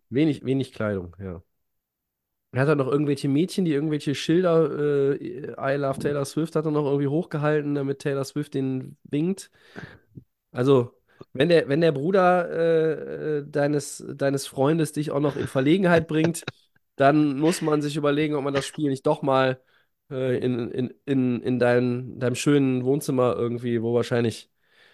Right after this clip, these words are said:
Speaker 1: sogar der, der Getränkeuntersetzer schon, äh, äh, hundertneunundneunzig Dollar
Speaker 2: Ja.
Speaker 1: kostet,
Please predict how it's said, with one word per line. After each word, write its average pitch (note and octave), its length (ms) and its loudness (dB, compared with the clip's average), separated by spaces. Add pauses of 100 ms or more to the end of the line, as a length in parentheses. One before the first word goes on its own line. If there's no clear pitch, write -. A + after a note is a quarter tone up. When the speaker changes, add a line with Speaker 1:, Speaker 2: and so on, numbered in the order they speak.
(140)
Speaker 1:
sogar B2 280 -2
der, A#2 300 2 (220)
der A#2+ 100 -4
Getränkeuntersetzer B2 1040 0
schon, A#2 500 0
äh, A2+ 300 2
äh, F#2+ 60 -8 (480)
hundertneunundneunzig A#2+ 760 0
Dollar A#2+ 260 0
Speaker 2:
Ja. G2+ 60 -6
Speaker 1:
kostet, - 460 -6